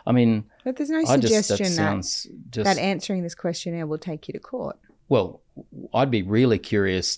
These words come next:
Speaker 1: to know what the government do when you call them up and say, "I've answered the yes on this list and I need help. What do
Speaker 2: So
Speaker 1: you do?"
Speaker 2: it, it's
Speaker 1: Your
Speaker 2: part
Speaker 1: name
Speaker 2: of the
Speaker 1: goes
Speaker 2: Don't Become That Man campaign, which is aiming to intervene and divert men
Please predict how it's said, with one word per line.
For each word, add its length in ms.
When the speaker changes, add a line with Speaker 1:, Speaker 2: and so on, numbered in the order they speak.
Speaker 1:
to 200
know 340
what 220
the 80
government 440
do 220
when 240
you 240
call 200
them 100
up 80
and 100
say, 80
"I've 80
answered 320
the 160
yes 220
on 60
this 180
list 220
and 120
I 120
need 160
help. 260
What 60
do 60
Speaker 2:
So 160
Speaker 1:
you 120
do?" 60
Speaker 2:
it, 140
it's 300
Speaker 1:
Your 80
Speaker 2:
part 120
Speaker 1:
name 120
Speaker 2:
of 60
the 60
Speaker 1:
goes 120
Speaker 2:
Don't 280
Become 400
That 180
Man 380
campaign, 720
which 240
is 180
aiming 300
to 160
intervene 640
and 180
divert 480
men 340